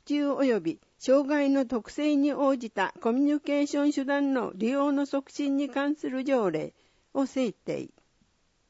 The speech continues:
市では、手話が言語であるという認識に基づき、手話に対する理解を深め、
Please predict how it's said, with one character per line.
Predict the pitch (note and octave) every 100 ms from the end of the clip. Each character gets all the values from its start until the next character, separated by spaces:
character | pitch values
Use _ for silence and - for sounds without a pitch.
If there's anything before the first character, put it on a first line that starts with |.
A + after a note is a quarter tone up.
| _ _ _ _ _ _
市 | - C#4+
で | A#3
は、 | F3 E3 - _ _ _ -
手 | B3+
話 | C#4
が | C4+ C4+
言 | A#3 C4 C#4+
語 | D4
で | C#4+
あ | C#4+
る | D4
と | - D4
い | C#4
う | C#4 C#4
認 | C#4 D4
識 | - C#4+
に | C#4
基 | B3+
づ | G3+ F3 E3+
き、 | E3 D#3+ - _ _ -
手 | B3+
話 | C4+
に | C#4+ C#4+
対 | C#4 C#4
す | C#4+ C#4
る | C#4
理 | A#3
解 | - C#4 C#4+ B3
を | G#3
深 | - - E3+
め、 | F3